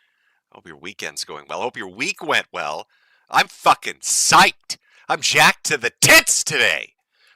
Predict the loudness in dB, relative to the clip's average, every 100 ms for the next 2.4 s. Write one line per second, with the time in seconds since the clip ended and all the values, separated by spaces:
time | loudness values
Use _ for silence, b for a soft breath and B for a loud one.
0 | b -14 -12 -12 -16 -16 -18 -18 -16 -16
1 | -16 -18 -18 0 0 0 0 -2 -2 -4
2 | 2 2 0